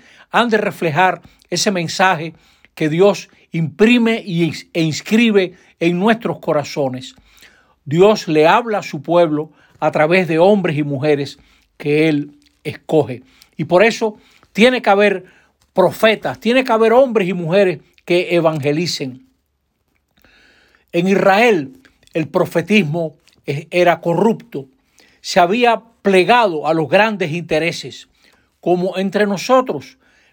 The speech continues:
Nosotros estamos viendo cómo muchas veces la justicia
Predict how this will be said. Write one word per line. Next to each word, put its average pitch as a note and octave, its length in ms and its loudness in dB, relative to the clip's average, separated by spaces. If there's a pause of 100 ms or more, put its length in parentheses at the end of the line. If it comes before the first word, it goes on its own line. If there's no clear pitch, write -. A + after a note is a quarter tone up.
Nosotros G#3 480 0
estamos G#3 400 -2
viendo A3 400 0
cómo A3 240 2
muchas G#3 360 0
veces G3 460 -2 (400)
la E3+ 160 2
justicia F#3 720 -2